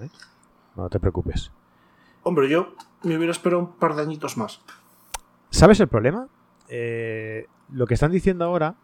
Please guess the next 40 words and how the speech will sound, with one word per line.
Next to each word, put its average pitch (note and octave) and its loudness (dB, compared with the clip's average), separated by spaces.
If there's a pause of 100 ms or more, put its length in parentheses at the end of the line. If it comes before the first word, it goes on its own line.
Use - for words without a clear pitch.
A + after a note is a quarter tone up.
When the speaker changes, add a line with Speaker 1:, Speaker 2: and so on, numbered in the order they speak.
(680)
Speaker 1:
y A#2 -4
tiene A#2+ 0
toda B2 0
la A2+ -2
lógica A2+ -4
del F#2+ -6
mundo, B2+ -14 (580)
es C3 0
que B2+ 2 (280)
tú G3 0
en F3+ -2
el F3+ -8
momento, D#3+ -6
eh, A#2 -8 (1080)
a B2+ 0
ver, C3+ 0
como C3 -6
esto A3+ -4
va G3 0
por A#2 -2
modas, G#2+ -12 (480)
y A#2+ -4
ahora B2+ 2
mismo A#2+ -12
lo G#2 -8
que G2 -10
está A2+ -6
de G#2+ -10
moda G2 -14
es G2 -18
la F#2+ -14
mirrorless, G#2+ -12 (800)
¿qué D#3+ 2
pasa? G2 -4 (220)
Que B2+ -2 (140)
si - -4
esto F3+ 2
va F3+ 4
a E3 0
más, E3+ -6